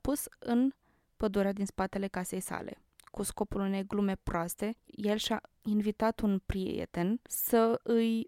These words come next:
observe opera, susținând că a descoperit totul întâmplător. La vârsta de paisprezece ani a început să bea bere și tărie în timpul zilei, mergând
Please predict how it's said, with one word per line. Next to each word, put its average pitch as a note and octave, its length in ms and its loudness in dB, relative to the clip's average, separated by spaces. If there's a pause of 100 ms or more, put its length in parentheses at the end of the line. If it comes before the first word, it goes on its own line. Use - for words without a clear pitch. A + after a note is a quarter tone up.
observe G#3+ 540 4
opera, E3 540 -2 (200)
susținând C4 500 2
că - 140 -2
a B3+ 60 2
descoperit A3+ 500 0
totul A3 320 0
întâmplător. G3+ 800 -2 (340)
La A3 140 2
vârsta G#3+ 280 0
de G3+ 120 0
paisprezece G3+ 680 -2
ani G#3 120 0
a G#3 40 2
început G3+ 340 2
să G#3+ 120 4
bea G3 200 4
bere F#3 340 2
și G#3 160 -4
tărie F#3 340 0
în F#3+ 80 0
timpul F#3+ 360 -2
zilei, E3+ 300 -2
mergând F#3+ 520 0